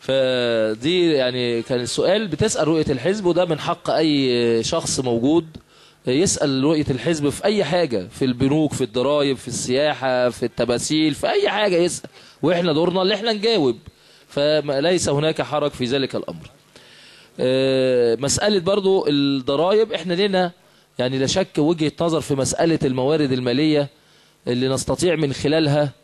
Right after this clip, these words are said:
آه، إحداث التنمية في المجتمع وعلاج الكثير من مشاكل الاقتصادية،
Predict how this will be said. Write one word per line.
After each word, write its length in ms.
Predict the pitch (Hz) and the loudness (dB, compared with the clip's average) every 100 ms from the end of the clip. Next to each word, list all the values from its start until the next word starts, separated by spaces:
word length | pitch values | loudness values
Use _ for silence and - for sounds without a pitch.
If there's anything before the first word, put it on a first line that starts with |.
| _ _ _ - | _ _ _ -2
آه، 1700 | 123 123 123 120 120 113 107 107 104 101 95 90 85 76 76 60 - | 2 4 4 4 4 2 0 0 0 0 0 -2 -2 -2 -2 -4 -6
إحداث 540 | 120 131 170 170 - - | -6 0 0 2 0 0
التنمية 920 | 135 127 123 120 117 131 135 175 160 | 0 2 2 0 0 0 0 2 0
في 120 | - | 0
المجتمع 640 | 135 127 - 156 160 151 - - _ - - | -2 -2 -2 -2 0 -2 -6 -18 _ -20 -6
وعلاج 400 | 127 123 151 180 | -2 0 2 0
الكثير 500 | 156 139 143 127 165 | 0 -2 -2 0 2
من 100 | 151 | 0
مشاكل 440 | 139 131 160 160 147 | 0 0 0 0 0
الاقتصادية، 760 | 127 - - 131 151 160 156 | -2 -4 -4 0 2 2 2